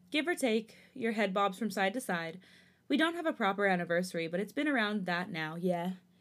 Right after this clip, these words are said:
You smile fondly. You and your boyfriend have been through a lot in your first year as a couple. "His parents are nice."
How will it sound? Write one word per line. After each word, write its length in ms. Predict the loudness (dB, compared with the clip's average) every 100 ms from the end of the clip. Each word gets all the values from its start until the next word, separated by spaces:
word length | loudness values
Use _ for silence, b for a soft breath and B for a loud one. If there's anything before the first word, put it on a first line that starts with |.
| b b b -2
You 100 | 0
smile 280 | 2 0 2
fondly. 580 | 2 0 0 -6 -10 -2
You 200 | -2 0
and 100 | -2
your 100 | 0
boyfriend 360 | 0 0 -4
have 120 | -2
been 160 | -2 -2
through 260 | -2 -2 -4 -2
a 120 | 4
lot 480 | 6 8 6 2 -4
in 120 | -6 -6
your 120 | -4
first 300 | -4 -4 -2
year 160 | -2
as 100 | -2
a 60 | -4
couple. 400 | -8 -8 -10 -14 _ b b b b b
"His 160 | -6
parents 340 | 0 0 0 -2
are 100 | -2
nice." 440 | -2 -4 -6 -14